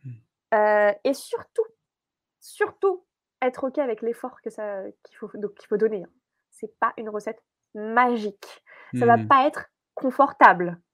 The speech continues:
Speaker 2: Euh, il y aura des moments d'inconfort très puissants, mais en fait, dès qu'on les passe, mais qu'est-ce que c'est, euh, pff, un relâchement, un soulagement, c'est dingue, vous êtes passé au niveau de dessus, en fait, c'est comme un jeu vidéo.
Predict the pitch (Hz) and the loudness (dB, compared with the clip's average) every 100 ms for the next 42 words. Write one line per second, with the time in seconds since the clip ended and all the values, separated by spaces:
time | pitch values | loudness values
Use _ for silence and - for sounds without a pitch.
0 | _ _ - - _ 196 185 196 220 226 | _ _ -20 -20 _ 6 6 6 8 8
1 | 269 294 285 320 240 240 240 - 294 302 | 6 4 4 2 2 0 0 -2 0 8
2 | 214 185 - _ - 240 - 285 - 247 | 8 6 -4 _ -6 -6 -6 -10 -4 -4
3 | - - 208 214 269 226 226 220 214 208 | -4 -6 -6 -4 -4 -4 -4 -4 0 0
4 | 185 - - 220 220 262 254 - 208 - | 0 -4 -20 -16 -14 -12 -12 -12 -12 -8
5 | 254 196 - _ - - _ - - - | -2 -2 -4 _ -20 -20 _ -18 -16 -16
6 | - - _ - - 214 214 208 269 254 | -20 -20 _ -20 0 0 0 2 6 6
7 | 233 - 294 220 214 - 269 240 277 262 | 6 2 2 2 0 -2 4 4 4 -2
8 | 226 208 262 208 208 202 226 247 226 220 | 0 0 0 0 -2 -2 -2 -2 -2 -4
9 | 226 226 - 277 196 196 202 196 226 220 | -4 -4 -6 -2 -2 -2 -10 -10 -8 -6
10 | 208 214 233 247 196 | -6 -2 2 2 2